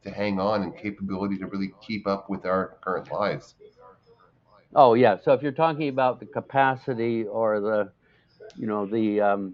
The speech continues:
Speaker 2: maintenance and so on, I mean, you look at the A S C E scorecard, for example, which is,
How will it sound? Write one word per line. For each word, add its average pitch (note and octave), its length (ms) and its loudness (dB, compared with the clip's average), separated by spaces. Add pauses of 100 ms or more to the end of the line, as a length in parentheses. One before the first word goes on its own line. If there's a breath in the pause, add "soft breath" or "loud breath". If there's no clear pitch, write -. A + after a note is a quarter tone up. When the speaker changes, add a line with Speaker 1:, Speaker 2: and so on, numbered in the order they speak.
(120)
Speaker 2:
maintenance A2+ 720 0
and G2+ 140 -8
so A#2 240 2
on, G#2 280 0
I G#2 40 -4
mean, G#2+ 180 -2
you A2+ 100 2
look B2 200 4
at A#2 140 2
the G#2+ 240 2
A A2+ 160 6
S G2+ 140 2
C C3 120 -10
E G#2 160 -4
scorecard, G2+ 640 0
for G2 80 -12
example, F#2+ 460 -6
which F#2+ 240 -8
is, F#2 100 -8